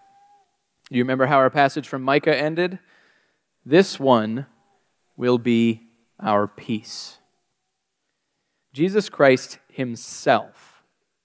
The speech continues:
is the peace of his people. In other words, he is the greatest good we can have. And if we have him,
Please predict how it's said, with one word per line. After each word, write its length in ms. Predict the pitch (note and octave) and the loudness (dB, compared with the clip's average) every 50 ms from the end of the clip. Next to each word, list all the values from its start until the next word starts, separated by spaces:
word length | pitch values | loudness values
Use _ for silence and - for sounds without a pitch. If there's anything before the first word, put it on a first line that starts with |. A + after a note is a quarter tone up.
| _ _ _ _ | _ _ _ _
is 560 | - C#3+ C3 B2 A2+ G#2 G#2 - - - - - | 2 2 4 4 2 0 -6 -12 -14 -16 -18 -14
the 120 | - B2 A2 | -12 -12 -12
peace 440 | - - B2 A2 G#2 G#2 - - - | -8 -6 -6 -6 -6 -6 -12 -14 -14
of 140 | - G2+ | -14 -10
his 180 | - A2 G#2 - | -10 -12 -12 -12
people. 460 | - - A#2 G#2+ - - - - _ _ _ _ _ _ _ _ _ _ _ _ _ _ _ _ _ _ | -10 -8 -8 -8 -8 -8 -14 -16 _ _ _ _ _ _ _ _ _ _ _ _ _ _ _ _ _ _
In 120 | B2 C#3+ | -2 0
other 160 | F#3 A3 A3+ | 2 2 4
words, 240 | G3 E3+ D3+ C#3 - | 4 2 2 0 -2
he 120 | - F#3+ | -4 0
is 140 | F#3+ F3 D3 | 0 0 0
the 100 | - D#3 | 0 -6
greatest 560 | C3+ A#2 C3+ D#3+ F3+ G3+ G#3 F#3 - - C3 | -4 2 2 2 4 4 2 -2 -2 -6 -14
good 320 | A#2+ - D#3 D#3+ D3+ C#3 B2 | -2 0 2 4 4 2 2
we 140 | A#2+ C3 A#2+ | -2 -6 -6
can 460 | - - - D3+ D3 D3 C#3+ C#3 B2+ | -6 -10 -10 -8 -6 -4 -4 -6 -6
have. 500 | A#2 A2+ C3+ C3 A#2+ G#2 G#2+ G#2 G2+ - | -8 -6 -4 -2 -2 -2 -4 -6 -6 -6
And 140 | B2+ C#3 D3 | -4 -4 -4
if 120 | D3 - | -4 0
we 120 | D#3+ C#3+ | -2 -2
have 400 | C3 - F3 G3+ A#3+ B3+ A#3 G3+ | 0 2 2 4 4 4 2 -2
him, 500 | C#3 A#2+ D#3+ A#3 A3+ C#3+ A2+ A2 A#2 D#3+ | -6 0 2 4 4 4 0 -2 -8 -12